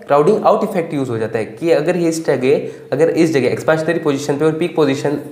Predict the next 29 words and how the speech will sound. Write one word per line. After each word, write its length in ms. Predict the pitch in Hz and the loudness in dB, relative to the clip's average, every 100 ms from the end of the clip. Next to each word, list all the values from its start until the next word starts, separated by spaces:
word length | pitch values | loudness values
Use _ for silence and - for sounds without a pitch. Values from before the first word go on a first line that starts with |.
| - - | -14 0
पे 100 | 160 | 2
अगर 380 | - 123 127 - | 2 2 0 2
public 240 | 123 147 | 0 2
expenditure, 640 | 160 - 131 127 123 156 165 - - - - - - - - - | 0 0 0 0 0 -2 -2 -10 -20 -20 -20 -20 -20 -20 -20 -20
Expenditure 440 | - 147 143 160 | -2 0 2 4
अगर 180 | 151 156 | 4 4
increase 320 | 147 143 165 | 0 2 0
होता 200 | 147 135 | 0 2
है 360 | 151 - - - | 2 0 -10 -4
तो 60 | 180 | 0
crowding 380 | - 123 151 156 | 4 4 2 2
out 220 | 127 156 | 2 2
effect 200 | - 180 | 0 -2
लगता 240 | 160 160 170 | -2 -2 0
है, 140 | 185 | 0
और 220 | - 165 | 2 2
अगर 440 | - 123 127 165 - - - - | 2 2 2 2 -2 -12 -18 -4
ये 140 | 127 123 | 0 2
depression 720 | 123 123 147 147 165 180 190 190 131 | 0 2 2 2 0 0 -4 -2 2
और 180 | 135 | 2
recovery 400 | 135 135 156 170 | 2 0 2 4
वाली 200 | 170 151 | 4 4
जगह 320 | 147 131 127 143 | 2 2 2 2
पे 100 | 123 | 2
अगर 380 | 127 123 131 175 - - - _ _ _ _ - | 2 2 2 2 -8 -16 -20 _ _ _ _ -8
public 320 | 131 143 160 139 | -2 0 0 -2
expenditure 560 | - 143 143 147 170 | 0 2 2 2 4
लगता 300 | 147 - - | 2 2 0
है 200 | 117 131 | 2 2